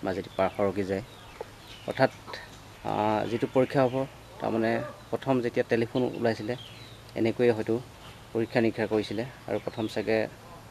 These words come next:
প্ৰথম প্ৰচেষ্টা এনেকুৱাই আছিলে। গতিকে আপোনালোকে ভিডিঅ'টো শেষলৈকে চাই থাকিব আৰু শিকিব টেকনিক এটা নতুন। আপোনালোকে টেলিফোন দেখিছে নিশ্চয়, তাঁৰ লগা ছিষ্টেমটো। এইটো, সেইটো কোনো নেদেখাকৈ নাই থকা, সকলোৱে দেখিছে।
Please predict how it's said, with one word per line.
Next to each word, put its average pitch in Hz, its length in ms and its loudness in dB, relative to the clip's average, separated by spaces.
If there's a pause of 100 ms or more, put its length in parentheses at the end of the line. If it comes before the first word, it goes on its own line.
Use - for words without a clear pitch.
(240)
প্ৰথম 131 200 4
প্ৰচেষ্টা 131 440 2 (160)
এনেকুৱাই 120 280 6
আছিলে। 120 240 2 (840)
গতিকে - 240 4
আপোনালোকে 123 240 8
ভিডিঅ'টো 123 260 4
শেষলৈকে 120 320 4
চাই 120 180 6
থাকিব 101 180 0 (200)
আৰু 107 160 4 (360)
শিকিব 123 280 4 (260)
টেকনিক 107 280 2
এটা 90 160 0 (260)
নতুন। 101 200 2 (1400)
আপোনালোকে 165 360 10
টেলিফোন 165 360 12
দেখিছে 165 260 10
নিশ্চয়, 156 360 8 (520)
তাঁৰ 131 240 10
লগা 135 180 12
ছিষ্টেমটো। 117 480 0 (880)
এইটো, 120 280 0
সেইটো - 240 2
কোনো - 220 8
নেদেখাকৈ 254 360 10
নাই 269 140 10
থকা, 113 180 2 (300)
সকলোৱে 123 280 8
দেখিছে। 123 300 6